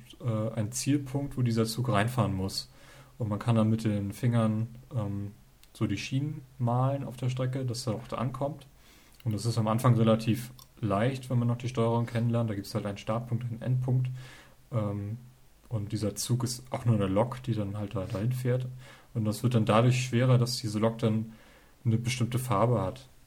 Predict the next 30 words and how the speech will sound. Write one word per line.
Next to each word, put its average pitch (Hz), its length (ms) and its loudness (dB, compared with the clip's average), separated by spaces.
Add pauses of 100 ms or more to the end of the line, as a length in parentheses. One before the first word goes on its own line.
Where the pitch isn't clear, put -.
(340)
Das - 160 -6
heißt, 104 220 -2
irgendwann 104 260 0
gibt's 113 180 -4
dann 101 140 0
zwei 110 240 0
Startpunkte, 127 760 0
einen 107 200 -2
für - 140 -6
einen 101 160 -2
grünen 113 340 2
Zug, 127 340 -2
einen 110 200 -2
für - 120 -10
einen 98 80 -4
roten 131 320 -4
Zug 147 340 -8
und 117 380 -4
zwei 104 280 -4
Endpunkte. 131 680 -2 (380)
Dann 98 220 -4
muss 104 180 -8
man 101 100 -2
eben 98 160 -4
darauf 95 300 -6
aufpassen, 113 540 -4
dass 98 160 -8
die - 100 -8
sich 98 320 -8
nicht - 380 -6